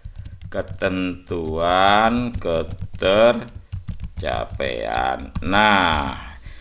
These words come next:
di sini belum dibuatin oleh Chat G P T kan, lihat ini. Ini belum dibuatin. Nah, ini hanya keterangan saja gitu ya. Nah, tinggal kita copy saja dari sini. Nah, ini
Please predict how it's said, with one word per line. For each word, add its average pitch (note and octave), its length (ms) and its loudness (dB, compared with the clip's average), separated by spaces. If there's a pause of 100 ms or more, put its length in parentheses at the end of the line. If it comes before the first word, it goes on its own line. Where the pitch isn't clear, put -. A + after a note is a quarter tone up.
(140)
di F2 560 0
sini G#2 320 4
belum G#2 240 6
dibuatin A#2+ 560 6
oleh A2 240 4
Chat G#2+ 240 -2
G G2 80 -4
P G2+ 160 -2
T G2 240 0
kan, A#2+ 160 6
lihat F2+ 240 -2
ini. D2+ 320 -4 (720)
Ini A2 160 -2
belum F2 240 -2
dibuatin. D#2 1040 0
Nah, A1 800 -8
ini D#2 160 -2
hanya E2+ 240 2
keterangan D#2+ 400 -2
saja D2+ 560 0
gitu C#2 160 -4
ya. A#2+ 240 6 (400)
Nah, D#2+ 160 -2
tinggal D#2+ 320 0
kita D2+ 320 -2
copy D#2+ 400 -2
saja G2 800 6
dari G#2+ 320 4
sini. C3+ 800 2 (1700)
Nah, D2+ 320 -4
ini E2+ 160 -4